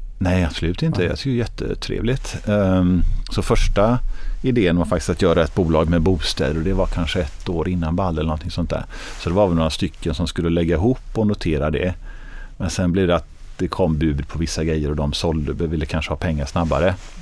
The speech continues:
Speaker 1: Och då blev jag själv kvar och då var det liksom lite för litet att gå vidare, eh, med det bostadsspåret. Men då hade jag ju träffat, eh, Catella och,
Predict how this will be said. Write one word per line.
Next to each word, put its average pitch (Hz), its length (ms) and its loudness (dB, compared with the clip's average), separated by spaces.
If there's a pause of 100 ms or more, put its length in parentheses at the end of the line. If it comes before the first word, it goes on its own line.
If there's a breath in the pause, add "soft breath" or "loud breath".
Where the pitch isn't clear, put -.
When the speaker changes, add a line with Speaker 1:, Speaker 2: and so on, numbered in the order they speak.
(160)
Speaker 1:
Och 95 80 0
då 82 60 2
blev 87 180 4
jag 78 180 4
själv 82 280 0
kvar 95 400 2
och 82 80 2
då 87 80 4
var 87 160 4
det 80 80 0
liksom 78 260 0
lite 76 200 -2
för - 100 -4
litet 76 480 -2
att 78 100 0
gå 82 80 0
vidare, 80 420 2 (800 loud breath)
eh, 87 160 0
med 82 160 2
det 80 140 2
bostadsspåret. 85 1000 0 (220 loud breath)
Men 92 140 0
då 85 120 4
hade 92 120 4
jag 104 60 4
ju 113 60 2
träffat, - 640 -2
eh, 131 160 4 (600 loud breath)
Catella 95 800 0
och, 92 400 0